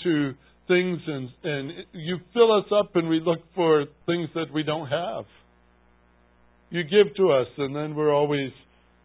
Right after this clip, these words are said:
thinking of something else instead of you. Teach us to be grateful people. May it just ooze out of us so that, so much so that our children see it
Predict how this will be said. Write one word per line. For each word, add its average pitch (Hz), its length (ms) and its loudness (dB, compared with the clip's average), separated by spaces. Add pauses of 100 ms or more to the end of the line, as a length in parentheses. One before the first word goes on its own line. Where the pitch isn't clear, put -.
(120)
thinking 151 280 -6
of 135 100 -6 (100)
something 139 360 -8
else 110 220 -4 (1400)
instead 131 360 -4
of 107 80 -10
you. 92 260 -8 (1900)
Teach 208 260 -2
us 131 140 0 (140)
to 127 80 -8
be 113 120 -10
grateful 123 520 -4
people. 120 560 -14 (1120)
May 202 280 2
it 160 140 4
just 185 280 0 (180)
ooze 196 380 2
out 185 240 4
of 170 140 0
us 135 160 0 (220)
so 175 140 0
that, 208 180 -6 (180)
so 269 100 2
much 226 200 0 (120)
so 208 260 2
that 151 180 2 (480)
our 156 100 -6 (120)
children 165 440 4
see 175 160 0
it 120 200 -2